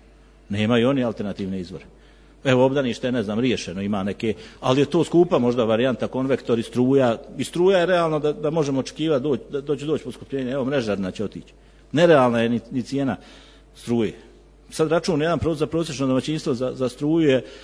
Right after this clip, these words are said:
šezdeset, sedamdeset maraka, a za vodu je pedeset maraka, a telefon sto dvadeset.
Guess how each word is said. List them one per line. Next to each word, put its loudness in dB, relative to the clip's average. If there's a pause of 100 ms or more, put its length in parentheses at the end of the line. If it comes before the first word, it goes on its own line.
(520)
šezdeset, 4
sedamdeset 4
maraka, 0
a 4
za 6
vodu 8
je 6
pedeset 0
maraka, -16
a 4
telefon 2
sto -2
dvadeset. -12